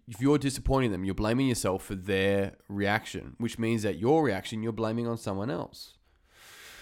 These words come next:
So starting up and running a successful business puts incredible strain on personal lives and relationships, many of which fail, many of which.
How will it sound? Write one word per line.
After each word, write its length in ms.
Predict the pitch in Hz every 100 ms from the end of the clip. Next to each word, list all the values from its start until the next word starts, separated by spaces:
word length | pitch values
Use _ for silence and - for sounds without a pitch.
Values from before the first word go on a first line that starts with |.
| - - _ _ _
So 160 | 127 120
starting 300 | - 156 160
up 160 | 151 -
and 200 | 120 117
running 220 | 113 110
a 20 | 101
successful 420 | 104 104 98 110
business 300 | 95 90 90
puts 240 | - 101
incredible 360 | 92 - 123 131
strain 240 | - 98
on 60 | 92
personal 360 | 123 110 101
lives 180 | 85 85
and 80 | 85
relationships, 640 | 78 104 120 117 - -
many 180 | - 135
of 40 | 113
which 160 | 110
fail, 640 | - - 120 113 90 101 123
many 460 | 101 123 123 76 -
of 140 | 90
which. 280 | 73 82 -